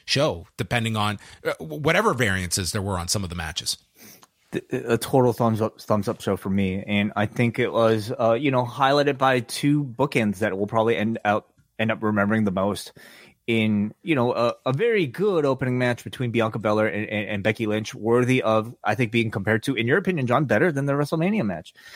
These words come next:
Speaker 2: Uh, but more importantly, giving you tremendous hope and surprise with the closing angle involving those three returns slash debuts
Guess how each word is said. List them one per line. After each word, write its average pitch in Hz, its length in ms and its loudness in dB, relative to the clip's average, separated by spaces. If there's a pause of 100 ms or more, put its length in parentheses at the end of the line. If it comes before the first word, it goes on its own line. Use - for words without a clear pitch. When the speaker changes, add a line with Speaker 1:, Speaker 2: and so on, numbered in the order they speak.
(320)
Speaker 2:
Uh, 127 180 0
but 127 220 0
more 147 120 4
importantly, 143 580 2
giving 135 360 2
you 131 220 4
tremendous 123 560 2
hope 117 500 -2
and 113 220 -2
surprise 180 760 0 (220)
with 120 100 -4
the 113 60 -4
closing 127 400 0
angle 120 320 2
involving 110 400 2
those 107 220 2
three 113 440 -2
returns 127 460 0
slash 107 320 0
debuts 110 580 -2